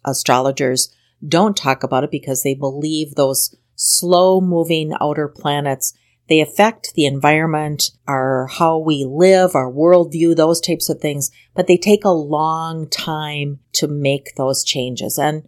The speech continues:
because Pluto has a twenty-year cycle, we're in this change for twenty years. But the force of Pluto is about death and rebirth. Aquarius, the energy that Aquarius brings in is new technology, data, humanitarianism,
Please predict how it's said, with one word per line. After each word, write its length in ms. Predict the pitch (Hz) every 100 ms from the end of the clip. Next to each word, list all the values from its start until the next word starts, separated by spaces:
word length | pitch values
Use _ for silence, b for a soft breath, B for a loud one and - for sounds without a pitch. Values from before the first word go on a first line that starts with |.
| _
because 320 | 139 156 143
Pluto 280 | - 180 170
has 220 | 143 135
a 40 | 143
twenty-year 460 | - 147 147 139
cycle, 500 | - 139 135 139 139 _ _ _
we're 120 | 165
in 260 | - 220 220
this 260 | 175 -
change 540 | - 185 180 160 151 -
for 100 | 135
twenty 360 | - 139 135
years. 400 | 135 113 107 - - -
But 480 | 170 240 214 - 170
the 120 | -
force 400 | 226 269 311 -
of 160 | 170 -
Pluto 380 | - 247 214 160
is 120 | 143
about 380 | 151 143 - -
death 280 | 156 165 - -
and 200 | 151 147
rebirth. 580 | 143 139 139 127 113 - _
Aquarius, 1000 | - - 269 339 330 185 120 65 - -
the 140 | 160
energy 400 | 180 208 190 175
that 160 | 160 151
Aquarius 500 | 147 185 202 190 -
brings 400 | - 131 135 131
in 140 | 127
is 220 | 120 123 - _ _
new 160 | 139 135
technology, 920 | - 185 185 226 220 190 - 120 - _ _ _ 143
data, 560 | 165 185 190 139 - -
humanitarianism, 1200 | - 147 131 127 127 214 240 226 131 113 - -